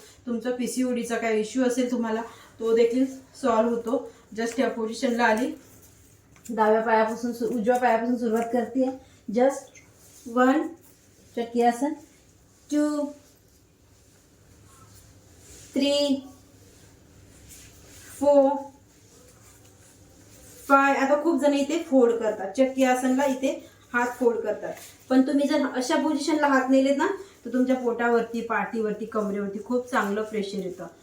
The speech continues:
म्हणून इथे हिप्सवरती भार द्यायचा आणि हाताला मागे सरळ सरळ न्यायचा. फाय,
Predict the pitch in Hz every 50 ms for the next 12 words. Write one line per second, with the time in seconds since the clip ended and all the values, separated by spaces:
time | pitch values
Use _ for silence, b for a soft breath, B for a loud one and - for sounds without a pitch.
0 | b b _ 226 214 226 233 240 240 262 233 247 254 247 - 262 262 247 247 -
1 | 269 254 262 226 220 214 214 220 220 220 - 247 247 254 254 254 233 202 208 220
2 | 214 220 220 226 214 202 196 220 277 311 - - - 247 208 208 208 202 - 202
3 | 208 240 269 262 220 185 185 - 170 - - - - - _ _ _ - - -
4 | _ _ _ _ _ _ _ _ _ _ - - - - - 262 262 254 262 254